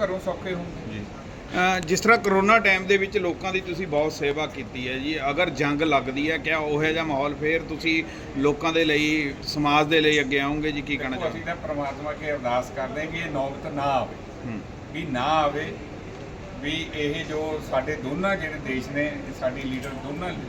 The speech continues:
Speaker 1: ਦੇਸ਼ਾਂ ਦੀ ਲੀਡਰਸ਼ਿਪ ਨੂੰ ਪ੍ਰਮਾਤਮਾ ਸਮਰਥ ਬਖਸ਼ੇ, ਇਹ ਨਾ ਕੋਈ ਮਤਲਬ ਵਾਧਾ ਵਧੇ, ਕਿਉਂਕਿ ਬਹੁਤ ਜਿਨ੍ਹਾਂ ਦੇ ਘਰ ਉੱਜੜ ਜਾਂਦੇ ਨੇ ਤੇ ਉਹਨਾਂ ਨੂੰ ਫਿਰ ਸਾਰੀ ਜ਼ਿੰਦਗੀ ਜਿਹੜੇ ਉਹਨਾਂ ਦੇ ਜ਼ਖਮ ਨਹੀਂ ਭਰਦੇ।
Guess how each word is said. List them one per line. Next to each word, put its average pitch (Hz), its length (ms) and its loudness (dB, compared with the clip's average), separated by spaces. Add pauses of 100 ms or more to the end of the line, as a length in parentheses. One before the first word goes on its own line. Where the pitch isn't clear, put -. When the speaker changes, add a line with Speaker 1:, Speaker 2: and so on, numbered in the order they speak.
(140)
Speaker 1:
ਦੇਸ਼ਾਂ 127 280 -6
ਦੀ 135 140 -6
ਲੀਡਰਸ਼ਿਪ 131 500 -4
ਨੂੰ 127 100 -4
ਪ੍ਰਮਾਤਮਾ 123 540 0
ਸਮਰਥ 117 340 -2
ਬਖਸ਼ੇ, 120 440 -2 (520)
ਇਹ 165 400 2
ਨਾ 147 420 6
ਕੋਈ 147 280 0
ਮਤਲਬ 127 300 -2
ਵਾਧਾ 120 300 4
ਵਧੇ, 131 240 0 (420)
ਕਿਉਂਕਿ 180 220 -2
ਬਹੁਤ 156 360 6
ਜਿਨ੍ਹਾਂ 170 280 2
ਦੇ 190 100 0
ਘਰ 175 240 4
ਉੱਜੜ 156 380 0
ਜਾਂਦੇ 147 320 2
ਨੇ 143 140 0 (480)
ਤੇ 170 60 -4
ਉਹਨਾਂ 180 200 4
ਨੂੰ 190 160 0
ਫਿਰ 170 120 -2
ਸਾਰੀ 160 300 0
ਜ਼ਿੰਦਗੀ 156 480 0
ਜਿਹੜੇ 165 200 -2
ਉਹਨਾਂ 175 140 -2
ਦੇ 135 100 -6
ਜ਼ਖਮ 131 380 -2
ਨਹੀਂ 127 160 -4
ਭਰਦੇ। 147 240 0